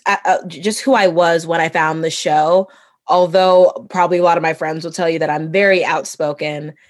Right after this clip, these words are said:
very confident. Maybe they'll say that. I'm not one hundred percent sure. Um, they'll say that I like to speak up for myself, and I l-, do tend to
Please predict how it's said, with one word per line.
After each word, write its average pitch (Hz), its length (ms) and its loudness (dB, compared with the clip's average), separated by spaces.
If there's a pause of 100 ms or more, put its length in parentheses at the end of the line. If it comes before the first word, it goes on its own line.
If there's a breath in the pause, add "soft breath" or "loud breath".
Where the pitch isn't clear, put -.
(140 soft breath)
very 170 720 2 (360)
confident. 160 680 -6
Maybe 151 280 -8
they'll 113 140 -12
say 139 140 -12
that. 127 180 -10
I'm 190 80 -12
not - 120 -20
one - 120 -20
hundred - 240 -20
percent - 260 -20
sure. - 320 -20 (300 loud breath)
Um, 175 720 0 (260)
they'll 175 300 0
say 180 180 2
that 170 140 2
I 165 160 0
like 165 360 -4
to 180 60 -10
speak 175 240 -4
up 180 120 -2
for 170 80 -8
myself, 156 360 -4
and 156 100 -6
I 151 40 -4
l-, 156 480 -8 (480)
do 185 420 0 (340)
tend 175 340 -4
to 151 300 -4